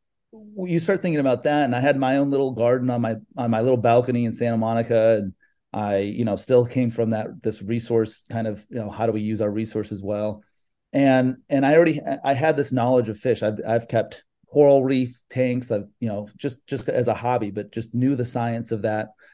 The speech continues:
I did study abroad in, in Australia, took all my science courses on the Great Barrier Reef.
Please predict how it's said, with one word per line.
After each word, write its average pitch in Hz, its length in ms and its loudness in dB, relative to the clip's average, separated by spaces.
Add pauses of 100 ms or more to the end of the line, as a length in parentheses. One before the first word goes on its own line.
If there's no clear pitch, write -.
(140)
I - 40 -4
did 127 200 2
study 135 260 4
abroad 113 420 4
in, 110 200 -4
in 110 300 -4
Australia, 110 500 -2
took 107 180 -12
all 113 120 0
my 110 100 -4
science 110 380 -8
courses 104 580 -6 (320)
on 131 160 2
the 135 60 4
Great 127 260 2
Barrier 113 260 4
Reef. 110 480 -4